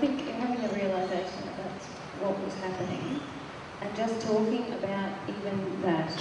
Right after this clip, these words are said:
like saying, "Oh, I just can't cope with the, the anger that's coming at me." Were there, was there some times in your childhood when people were very angry?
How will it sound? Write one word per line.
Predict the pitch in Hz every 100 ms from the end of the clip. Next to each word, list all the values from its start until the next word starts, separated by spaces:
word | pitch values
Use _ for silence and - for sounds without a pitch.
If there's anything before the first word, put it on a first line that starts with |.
| - - - - -
like | 170 156
saying, | - 190 185 185 185 185 180 - - - - - -
"Oh, | 190 190
I | 190
just | 196 190
can't | 190 -
cope | 196 185
with | 202 202 -
the, | 185 175 165 180
the | - 190
anger | 202 208 202
that's | 190 175 - -
coming | 190 185 190
at | 185
me." | 101 101 101 - - - - - 233
Were | 254
there, | 277 285 294 277 254
was | 254
there | 262 254
some | 254 233 220
times | 202 202 214
in | 208
your | 196
childhood | - 185 208 311 330
when | 285
people | 247 240 233 226
were | 214
very | 208 202 196 196
angry? | 196 208 240